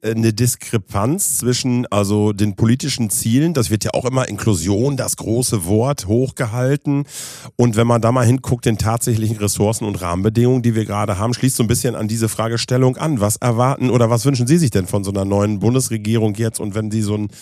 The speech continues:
hundert Milliarden Paket sehen, treibt Ihnen das eher Sorgenfalten auf die Haut oder sagen Sie, „Na ja, jede, jede Legislatur hatte ihre, <laughs> ihre Eigenarten und auch da werden wir durchschippern“?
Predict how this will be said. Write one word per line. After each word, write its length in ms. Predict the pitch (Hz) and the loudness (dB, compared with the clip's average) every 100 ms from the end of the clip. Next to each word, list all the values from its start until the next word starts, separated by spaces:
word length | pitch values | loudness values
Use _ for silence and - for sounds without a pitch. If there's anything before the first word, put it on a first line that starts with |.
| - - | -20 -6
hundert 280 | 113 110 85 | -2 0 0
Milliarden 380 | 110 104 101 117 | 2 2 2 0
Paket 380 | 123 110 127 120 | -2 0 -2 0
sehen, 280 | 127 123 123 - - - 117 | 0 0 -2 -8 -20 -20 -6
treibt 280 | - 123 131 | -2 0 2
Ihnen 100 | 120 | 0
das 100 | 120 | 2
eher 160 | 117 | 0
Sorgenfalten 680 | 101 113 147 165 160 160 160 | 4 4 4 0 2 2 2
auf 180 | 131 147 | 0 0
die 160 | 156 135 | 2 4
Haut 260 | 139 156 | 4 2
oder 280 | 95 120 120 | 2 2 2
sagen 340 | 117 120 123 | 4 2 2
Sie, 460 | 113 113 117 117 123 - | 2 4 4 4 4 0
„Na 240 | 104 104 | 0 4
ja, 320 | 107 104 104 107 | 4 4 2 0
jede, 480 | 95 104 107 110 - | 0 0 4 2 0
jede 360 | 95 123 123 | 0 2 4
Legislatur 840 | 113 117 110 107 113 101 - 117 | 2 2 0 0 0 0 2 2
hatte 220 | 104 110 110 | 2 0 -2
ihre, 480 | - 104 98 95 90 - | 0 0 0 -2 -4 -6
<laughs> 260 | - - 143 | -2 0 2
ihre 320 | 123 104 - | 2 2 2
Eigenarten 580 | 113 127 120 104 117 104 | 4 4 2 0 0 -2
und 140 | 107 | -2
auch 160 | - - | -2 0
da 240 | 101 113 | 0 2
werden 220 | 95 85 | 0 -2
wir 80 | 85 | -4
durchschippern“? 540 | 85 82 - 85 82 | -2 -4 -4 -4 -6